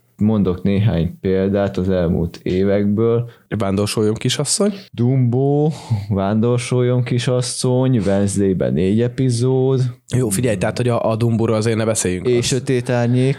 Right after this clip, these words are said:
Speaker 2: az, az nekem tetszett.
Speaker 1: Nekem az fáradt volt eléggé, meg a Alice Csodaországban sem volt annyira érdekes, mint amennyire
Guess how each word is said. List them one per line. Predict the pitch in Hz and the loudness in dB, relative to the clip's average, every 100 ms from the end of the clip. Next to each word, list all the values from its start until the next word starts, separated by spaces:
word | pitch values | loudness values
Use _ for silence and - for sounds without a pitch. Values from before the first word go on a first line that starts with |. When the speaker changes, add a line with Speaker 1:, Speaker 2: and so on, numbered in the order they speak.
| - | -4
Speaker 2:
az, | - 339 - | -2 -2 -2
az | 294 | -2
nekem | 302 403 427 | 0 2 0
tetszett. | 403 466 466 175 113 101 - - | 0 -2 -2 0 0 -2 -8 -8
Speaker 1:
Nekem | - 135 151 139 127 117 - | -2 0 0 0 2 2 0
az | 120 113 | -2 -2
fáradt | - 110 92 82 | -2 0 0 -2
volt | 87 87 90 | -2 -2 0
eléggé, | 80 71 69 73 82 80 | 0 2 0 0 0 2
meg | 95 104 | 2 2
a | 107 104 | 2 2
Alice | 113 113 95 | 2 0 -2
Csodaországban | - 95 92 87 - 90 87 85 | -2 0 0 0 0 -2 0 0
sem | - 90 | 0 0
volt | 85 87 87 | 0 0 0
annyira | 98 90 87 87 87 - _ | 0 0 0 0 -2 -6 _
érdekes, | - 92 101 107 110 | -6 -2 -2 -2 -4
mint | - 104 | -2 -2
amennyire | 98 98 95 95 95 95 90 | 0 2 2 2 2 2 0